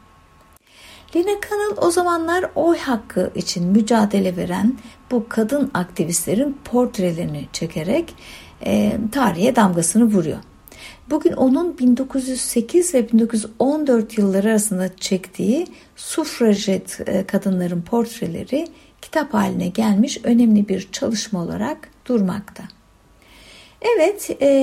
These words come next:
Yvonne Lina Connell'ın ilanından ilham alarak fotoğrafçı olmaya karar veriyor.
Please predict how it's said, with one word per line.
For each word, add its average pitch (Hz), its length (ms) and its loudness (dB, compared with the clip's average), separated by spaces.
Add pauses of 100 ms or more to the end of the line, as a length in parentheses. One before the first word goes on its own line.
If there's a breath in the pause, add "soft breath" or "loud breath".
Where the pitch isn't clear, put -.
(220)
Yvonne 339 380 4 (120)
Lina 285 400 2 (100)
Connell'ın 254 520 6
ilanından 190 880 2
ilham 247 520 2
alarak 262 500 -6 (340 loud breath)
fotoğrafçı 240 640 4
olmaya 185 420 0
karar 185 440 2
veriyor. 170 280 2